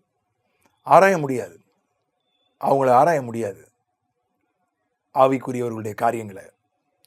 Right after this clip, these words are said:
அதனால அந்த வளர்ச்சி, வளர்ச்சிக்குள்ள நம்ம கடந்து போகணும். ஆவிக்குரியவர்கள்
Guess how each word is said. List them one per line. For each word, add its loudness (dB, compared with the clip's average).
அதனால 2
அந்த 0
வளர்ச்சி, 2
வளர்ச்சிக்குள்ள 0
நம்ம -6
கடந்து -4
போகணும். -8
ஆவிக்குரியவர்கள் 0